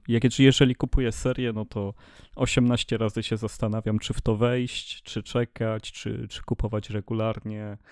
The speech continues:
no bo to już trzeba regularnie, żeby właśnie nie mieć problemów, że się tom przegapiło. E, więc, więc tak, ja bardzo lubię jednotomowe komiksy i, i często, często jeżeli szukam sobie jakiegoś,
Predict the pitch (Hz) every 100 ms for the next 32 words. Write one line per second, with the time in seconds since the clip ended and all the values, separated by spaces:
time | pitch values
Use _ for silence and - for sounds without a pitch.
0 | - _ _ - 110 101 113 107 - 110
1 | 104 101 - 107 107 - 104 104 101 104
2 | - - 104 107 98 - 107 101 107 104
3 | - 92 - - 120 120 - 113 110 -
4 | 110 110 113 - _ _ _ _ _ -
5 | 95 95 - - - - _ _ _ 131
6 | - 120 123 - - 127 - 107 101 120
7 | 117 127 117 123 110 110 107 - 110 -
8 | 104 107 104 - 104 104 - - - 98
9 | - 107 101 98 101 139 - - _ -
10 | - - 104 101 - 98 95 107 120 -
11 | - - 113 - 113 110 107 110 - -
12 | 107 - 101 104 92 104 104 104 101 -